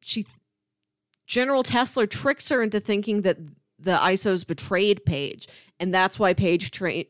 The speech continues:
uh, she changes paths. She becomes a soldier 'cause she's been, they kind of manipulated to believe, no, those people are threats. <laughs> Uh, the people believe that pursuing them are correct. Uh, <laughs> they're not supposed to be running from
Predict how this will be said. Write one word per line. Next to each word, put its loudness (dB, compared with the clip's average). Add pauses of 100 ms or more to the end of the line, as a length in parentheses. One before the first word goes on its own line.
(120)
uh, 0
she -10 (280)
changes 0
paths. 2
She -2
becomes -4
a -6
soldier 4 (460)
'cause 4
she's 0
been, 4 (400)
they 4
kind 6
of 8
manipulated 6
to 2
believe, 2
no, 6
those 4
people 6
are 8
threats. 0
<laughs> -20
Uh, 10 (920)
the 4
people 6
believe 4
that 8
pursuing 0
them 2
are 6
correct. 0
Uh, 6
<laughs> 4
they're 2
not -2
supposed 0
to -10
be 0
running -2
from -12